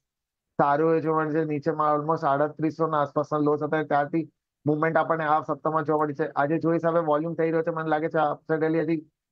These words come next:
બે થી ત્રણ સેશન્સ માટે કન્ટિન્યુ રહી શકે છે. સાથે જોવા જઈએ તો એનો જો ફિફ્ટી ડી એમ એ છે, એના ઉપર અત્યારે ટ્રેડ કરી રહ્યો છે,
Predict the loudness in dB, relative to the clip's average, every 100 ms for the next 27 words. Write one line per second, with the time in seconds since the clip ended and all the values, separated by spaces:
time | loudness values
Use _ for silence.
0 | _ -2 0 -2 -2 0 -2 -4 -2 -2
1 | 0 0 -2 0 0 0 0 0 0 -2
2 | -4 -2 -2 -2 0 2 2 0 -2 -4
3 | -4 -6 -2 0 0 0 -2 0 -4 -6
4 | _ _ -2 2 2 0 0 0 0 -2
5 | 0 -2 0 0 0 0 0 -4